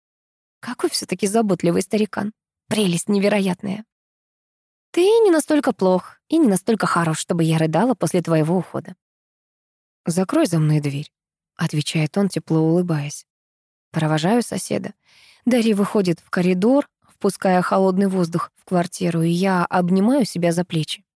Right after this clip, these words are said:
"Спокойной ночи, Катюш". "И тебе". Медленно проворачиваю защелку один раз, второй.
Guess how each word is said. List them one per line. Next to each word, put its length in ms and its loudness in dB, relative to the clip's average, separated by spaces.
"Спокойной 540 0
ночи, 260 -2
Катюш". 420 -8
"И 100 -2
тебе". 320 -2
Медленно 720 4
проворачиваю 720 2
защелку 800 0
один 360 2
раз, 160 -2
второй. 520 0